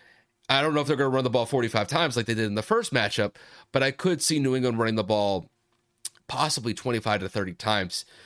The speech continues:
splitting carries between Damian Harris and Ramondre Stevenson.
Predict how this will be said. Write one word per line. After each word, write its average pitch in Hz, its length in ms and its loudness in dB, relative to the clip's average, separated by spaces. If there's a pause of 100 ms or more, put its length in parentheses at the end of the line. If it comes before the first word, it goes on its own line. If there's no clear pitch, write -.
(140)
splitting 120 400 -2
carries 107 360 0
between 101 360 -4
Damian 95 320 -2
Harris 95 340 0
and 92 100 -4
Ramondre 90 460 -6
Stevenson. 98 540 -4